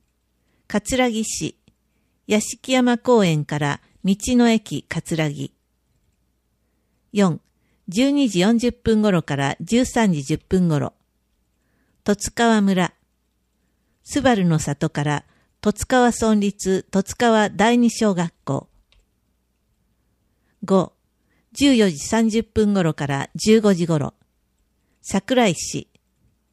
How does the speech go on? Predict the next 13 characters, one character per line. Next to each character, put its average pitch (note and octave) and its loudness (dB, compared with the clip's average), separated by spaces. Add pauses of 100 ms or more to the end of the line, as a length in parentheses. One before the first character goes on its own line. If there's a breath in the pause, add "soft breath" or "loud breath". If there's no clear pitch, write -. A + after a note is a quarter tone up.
(460)
桜 C4 0
井 B3 0
市 - -4
役 A3+ 0
所 - -2
か - -4
ら D3 -4 (240 soft breath)
芝 A3+ 0
運 A3 4
動 G#3+ 2
公 E3+ 0
園。 C3 -6 (1600)
六、 G3 -2